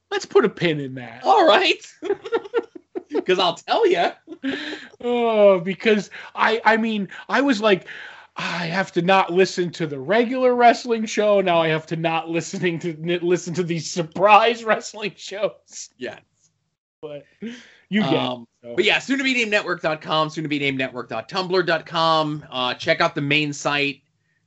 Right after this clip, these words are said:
Speaker 2: uh, which is long box heroes dot com, where you can find our store. Uh, I think, is this the weekend with the TeePublic sales? As I'm letting air out of a tire.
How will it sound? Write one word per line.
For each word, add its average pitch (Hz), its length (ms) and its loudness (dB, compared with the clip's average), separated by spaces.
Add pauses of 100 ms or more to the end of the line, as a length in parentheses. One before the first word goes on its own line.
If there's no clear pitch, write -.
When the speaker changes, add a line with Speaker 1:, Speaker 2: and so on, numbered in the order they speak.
(160)
Speaker 2:
uh, 123 320 0
which 127 220 -4
is 123 480 0
long 131 220 0
box 131 200 -4
heroes 127 220 -4
dot 117 180 -4
com, 151 380 -2
where 135 80 2
you 123 60 -4
can 123 100 -8
find 110 280 -8
our 110 80 -8
store. 208 680 6 (560)
Uh, 127 240 2
I 131 120 -2
think, 175 260 -2
is 147 180 -6
this 185 220 0
the 202 100 2
weekend 190 540 0
with 180 220 2
the 180 580 0 (1300)
TeePublic 180 640 -2
sales? - 2750 -4 (760)
As 127 140 -6
I'm 127 100 -2
letting 131 300 0
air 135 240 2
out 131 80 4
of 123 80 -4
a 123 60 -6
tire. 135 580 0